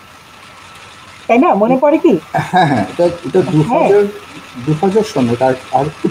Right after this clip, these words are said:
Speaker 2: পরে। হ্যাঁ, আহ,
Speaker 1: দুহাজার,
Speaker 2: সেটার নাম
Speaker 1: দুহাজারের একটু পরে হতে পারে, হুম।
Speaker 2: দুহাজারের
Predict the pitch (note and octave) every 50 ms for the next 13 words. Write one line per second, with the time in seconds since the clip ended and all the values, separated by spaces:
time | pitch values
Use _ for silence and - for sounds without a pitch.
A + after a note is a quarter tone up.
0 | - - B2+ B2 - - - - - - - - - - - E3 D#3+ C3+ G2 E2+
1 | - - - - B2+ A#2+ A#2+ B2 - - A3 D4 D4+ D#4 D4 E4 D#4+ D#4+ D#4 -
2 | - D#4 D4 C4 C#4+ D4 C#4+ D#4+ D#4 D4+ D4+ D#4 D4 D4+ D4 D4 - C#4+ B3+ -
3 | D#4+ - - C4+ B3+ C4 C4+ B3+ - B3 - G#3 F3 F3 F#3+ B3+ D4 A#3+ B3 C#4
4 | F4 C4 F3 D#3 D3 D3 C#3+ B2+ B2+ A#2 A#2